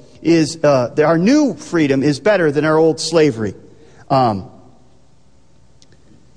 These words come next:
I've had a number of people come to me over the years and say this, "If I trust in Jesus,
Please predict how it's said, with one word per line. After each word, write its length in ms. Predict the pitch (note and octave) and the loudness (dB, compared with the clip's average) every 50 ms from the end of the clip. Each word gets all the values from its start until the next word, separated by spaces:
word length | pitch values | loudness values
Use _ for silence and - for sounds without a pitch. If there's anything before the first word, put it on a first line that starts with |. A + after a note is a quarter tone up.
| - - - - - - - _ - - - - - _ _ _ | -20 -20 -20 -20 -20 -20 -20 _ -20 -20 -20 -20 -20 _ _ _
I've 220 | - - F#3 A3 G#3+ | -4 -2 -2 0 0
had 160 | A#3+ B3 A3 | 0 0 0
a 60 | F#3+ | 0
number 260 | D#3 D#3 D#3+ D#3+ E3+ | 0 0 0 0 -2
of 140 | E3+ E3 - | -2 -2 -2
people 280 | - D#3+ C#3+ - B2 G#2+ | -2 -2 -2 -2 -6 -8
come 260 | - C#3+ B2+ A#2 A2+ | -4 -4 -2 -2 -2
to 60 | A2+ | -2
me 300 | A2 A2+ A2 A#2 A#2+ - - - - - - | -2 -2 -2 -4 -6 -10 -18 -20 -18 -8 -4
over 220 | B2 C3 A#2+ C3+ | -2 -2 -2 0
the 100 | C3+ D3+ | 0 0
years 480 | C#3 B2+ A#2 A2 G2+ A2+ - - - - - - | 2 2 0 0 -2 -6 -10 -14 -18 -12 -6 -4
and 160 | - B2+ A2+ | -2 -2 -2
say 220 | - - C3+ B2 | -2 -2 -2 0
this, 400 | A#2 A2+ G2+ - - - - - - - _ - - - - - _ - - - - - - - _ _ _ - - - - - - - | 0 -2 -4 -4 -6 -14 -18 -18 -20 -20 _ -20 -20 -20 -20 -20 _ -20 -20 -20 -20 -20 -20 -20 _ _ _ -20 -20 -20 -20 -8 -4 -2
"If 180 | D3+ D3 - | -2 0 0
I 160 | E3 E3+ G#3 | 0 0 -2
trust 460 | A#3 - - - G#3 F3+ - - - E3+ | -2 -4 -2 -2 -2 -2 -2 -4 -4 -2
in 100 | D#3 D3+ | -2 -2
Jesus, 720 | C3+ C#3 D#3 D3 B2+ G#2+ F#2+ F2+ E2 - - - - | 0 0 0 0 0 -2 -4 -10 -14 -14 -14 -16 -18